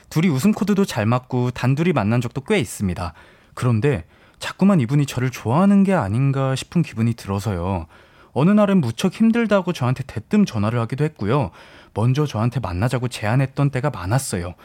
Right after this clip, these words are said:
일 년 전쯤엔 이분이 사고를, 사고를 당해서 크게 다쳤는데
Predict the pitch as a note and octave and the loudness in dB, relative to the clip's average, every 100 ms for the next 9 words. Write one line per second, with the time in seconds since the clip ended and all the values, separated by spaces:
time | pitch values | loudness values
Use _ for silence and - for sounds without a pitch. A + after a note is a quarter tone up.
0 | - - - F#3+ A3 A#3 D#3 C3+ - D#3+ | -20 -20 -4 2 4 4 2 0 2 2
1 | D#3+ D#3+ G#2 A#2 B2 A#2+ G3 A3 G#3 F#3 | 2 2 0 0 0 -2 -4 2 2 0
2 | _ _ _ - - - G#3 A#3 F#3+ A#2+ | _ _ _ -16 -6 -2 2 2 2 2
3 | A2+ C#3+ E3 - - A3+ - - C3 A#2+ | 0 2 0 -2 -2 -2 -2 -4 0 0
4 | G2+ D3+ C#3 | 2 2 0